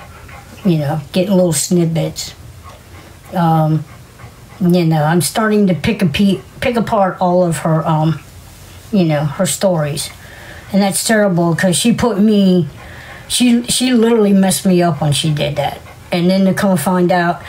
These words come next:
see, I didn't know what her history, I heard about her history, but I laid there and actually thought about it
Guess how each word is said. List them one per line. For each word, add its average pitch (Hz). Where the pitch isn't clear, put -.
see, 233
I 220
didn't 226
know 202
what 185
her 175
history, 180
I 226
heard 247
about 269
her 262
history, 294
but 208
I 240
laid 247
there 196
and 180
actually 185
thought 185
about 135
it -